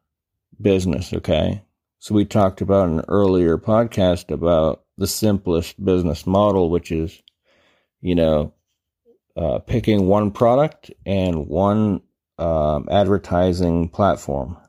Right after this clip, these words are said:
That's it, okay? Um, if you can't pay for ads, then you can get free traffic.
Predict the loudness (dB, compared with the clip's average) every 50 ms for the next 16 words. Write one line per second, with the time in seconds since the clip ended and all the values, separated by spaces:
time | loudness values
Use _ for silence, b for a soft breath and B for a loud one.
0 | _ -14 -10 -8 -2 0 2 0 0 0 -2 0 0 0 0 -2 _ _ _ _
1 | _ _ _ _ _ _ -12 -12 -8 -4 0 0 2 2 0 -2 -4 b b b
2 | b b b b b b b b b b b _ -2 0 2 2 2 2 2 0
3 | -2 -4 -2 0 2 2 2 0 -2 _ -6 -2 0 0 0 0 -2 -2 -2 0
4 | 0 0 0 -2 0 2 2 2 2 2 2 0 -2 -4 -6 -10 -12 -18 _ _
5 | _ _ _ _ -6 -4 -2 0 2 2 4 4 4 4 2 2 2 0 -2 -4
6 | -4 -2 -2 -2 -2 -2 -2 0 0 2 0 0 0 -2 -2 -4 -8 _ -14 -12
7 | -6 -2 -2 -2 -2 -4 -4 -2 0 0 0 0 0 0 0 0 0 -4 -6 -10
8 | -10 -12